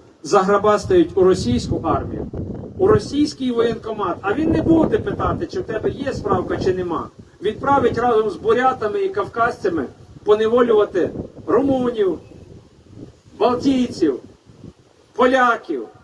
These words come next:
і так далі. Це вже було, ми вже це проходили, теж думали, що до нас не дійде. Якщо, не дай Боже, дійде, то як він ставиться до російськомовних, як він казав, регіонів, як до бандерівців, то нам просто нічого не світить. Тому варіантів немає.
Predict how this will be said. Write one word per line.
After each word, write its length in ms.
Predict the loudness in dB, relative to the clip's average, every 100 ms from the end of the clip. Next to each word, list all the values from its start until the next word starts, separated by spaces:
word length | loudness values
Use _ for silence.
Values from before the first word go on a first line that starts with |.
| -18 -10
і 120 | -8
так 260 | -6 -6
далі. 280 | -2 -2 -2
Це 180 | -4 -2
вже 180 | 0 2
було, 400 | 4 4 4 0
ми 80 | 0
вже 140 | -2
це 160 | -2 -2
проходили, 680 | -2 -2 0 0 0 0
теж 240 | 0 0 2
думали, 360 | 2 4 2
що 140 | 2 0
до 100 | 0
нас 220 | -2 -4
не 80 | -6
дійде. 400 | -6 -4 -4 -4 -12 _ -2
Якщо, 320 | 0 4 4
не 100 | 4
дай 160 | 4
Боже, 300 | 4 4 4
дійде, 400 | 0 -4 -2 -2 -4 -12 -20 -20 -4
то 240 | 2 4 4
як 220 | 2 2
він 240 | 0 0 -6 -16 -20 -20 -20
ставиться 720 | -2 2 4 4 2 -2 -2 -6 -18 -20 -4 4
до 320 | 4 4 0 0
російськомовних, 1000 | 0 2 -2 0 -2 0 0 0 0 -2
як 140 | -2
він 120 | -4
казав, 320 | -2 0 4 6
регіонів, 580 | 6 6 4 4 4
як 160 | 2 4
до 120 | 0
бандерівців, 680 | 2 0 0 0 0 -2 -4
то 120 | -4
нам 180 | -4 -4
просто 340 | -4 -4 -4 -4
нічого 360 | -2 -2 -2
не 120 | -2
світить. 380 | -4 -6 -6 -2
Тому 220 | 0 2
варіантів 480 | 4 4 2 0 -2
немає. 460 | 0 0 0 -2